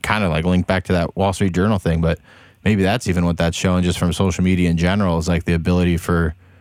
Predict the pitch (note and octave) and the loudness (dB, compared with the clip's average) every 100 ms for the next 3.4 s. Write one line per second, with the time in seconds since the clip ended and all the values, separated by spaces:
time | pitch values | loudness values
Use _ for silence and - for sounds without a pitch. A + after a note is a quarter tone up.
0 | - - - - G2+ F2+ - G2+ G#2 F#2+ | -20 -20 -18 -2 0 0 0 0 0 0
1 | E2 F#2+ F2 - - F#2+ G#2 G2 F2 E2+ | 0 0 0 -2 0 2 2 2 2 0
2 | - G2+ G2+ F2+ E2+ - G#2+ G2 F2 E2+ | -2 -2 0 0 -2 0 0 2 2 2
3 | E2+ E2 E2 - | 2 0 -2 -8